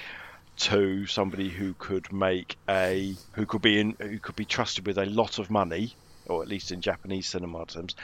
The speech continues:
to make the summer blockbuster. Um, you know, it doesn't mean that's all he does all the time, but if, if you look at the films he made after this, um, you know, uh,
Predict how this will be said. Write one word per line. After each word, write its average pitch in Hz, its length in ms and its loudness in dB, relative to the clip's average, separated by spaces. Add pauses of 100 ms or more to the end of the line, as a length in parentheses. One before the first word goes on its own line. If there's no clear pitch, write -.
(280)
to 107 200 2
make 95 340 2
the 98 120 -6
summer 95 380 6
blockbuster. - 640 0 (1080)
Um, 87 460 2 (460)
you 110 80 2
know, 101 60 6
it 104 60 0
doesn't 143 200 2
mean 135 140 10
that's 127 180 4
all 143 140 8
he 127 120 6
does 123 300 12
all 123 160 0
the 113 80 0
time, 120 400 6
but 107 240 8
if, 107 140 -6
if 107 180 -10
you 117 60 -4
look 123 200 0
at 117 80 4 (140)
the 107 100 -6
films 104 340 0
he 101 80 -4
made 95 200 4
after 107 460 6
this, 98 440 2 (100)
um, 90 440 2 (680)
you 107 160 -6
know, 92 140 0
uh, 90 760 2